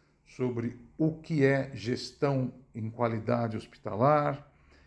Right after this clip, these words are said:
Enfim, <clears throat> um assunto para vocês entenderem um pouco melhor o que acontece nos hospitais. Será que todo hospital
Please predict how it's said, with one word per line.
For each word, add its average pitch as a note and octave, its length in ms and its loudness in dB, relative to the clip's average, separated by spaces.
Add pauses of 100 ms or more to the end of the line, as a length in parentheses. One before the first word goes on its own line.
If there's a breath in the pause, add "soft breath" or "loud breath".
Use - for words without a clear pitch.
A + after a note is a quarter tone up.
(200 soft breath)
Enfim, C#3+ 560 0 (100)
<clears throat> - 80 -20
um D#3+ 260 4
assunto F3 360 -2
para E3+ 140 0
vocês D#3+ 300 0
entenderem D3 480 2
um C3+ 80 -2
pouco C#3 240 -2
melhor B2+ 460 2 (540 loud breath)
o G#2+ 100 -10
que - 140 0
acontece C#3 680 0
nos C#3+ 220 0
hospitais. C#3+ 880 0 (1200 loud breath)
Será F3 280 2
que F3+ 140 -10
todo D#3+ 420 2
hospital D3+ 760 -2